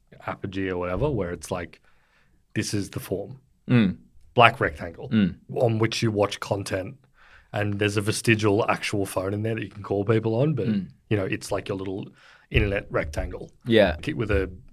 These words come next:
Speaker 1: big nasty camera attached to the back. That's
Speaker 2: Yeah.
Speaker 1: the form we've settled on. And then we went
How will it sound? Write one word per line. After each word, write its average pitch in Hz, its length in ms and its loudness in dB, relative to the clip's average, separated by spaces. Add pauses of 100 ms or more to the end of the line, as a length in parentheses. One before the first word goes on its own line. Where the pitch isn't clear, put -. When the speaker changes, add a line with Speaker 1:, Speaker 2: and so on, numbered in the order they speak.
(200)
Speaker 1:
big 110 100 -2
nasty 95 380 -4
camera 95 400 -6
attached - 340 -8
to - 40 -8
the 98 80 -6
back. - 300 -12
That's 117 220 4
Speaker 2:
Yeah. - 100 -4
Speaker 1:
the - 20 8
form 107 260 2
we've 101 120 -6 (120)
settled 92 200 -2
on. 95 160 -8 (480)
And 117 100 2
then 123 80 8
we 131 80 12
went 120 280 6